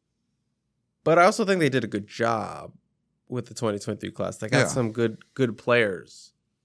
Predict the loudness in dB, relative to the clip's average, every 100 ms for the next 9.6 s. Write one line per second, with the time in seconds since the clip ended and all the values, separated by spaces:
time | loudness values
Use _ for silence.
0 | _ _ _ -6 -2 -2 -2 -4 -6 -2
1 | -2 -2 -4 -12 -18 _ _ _ _ _
2 | _ -2 2 2 6 6 6 2 2 -2
3 | -2 2 2 2 -2 -6 -6 -4 -2 0
4 | 0 -2 -4 -4 -2 -4 -2 -2 0 -2
5 | -2 -2 -8 _ _ _ _ _ _ _
6 | _ 6 6 6 2 -4 _ _ _ _
7 | _ 0 2 2 4 2 2 -4 0 2
8 | 2 2 2 0 -2 4 6 6 6 2
9 | 2 0 0 0 0 -2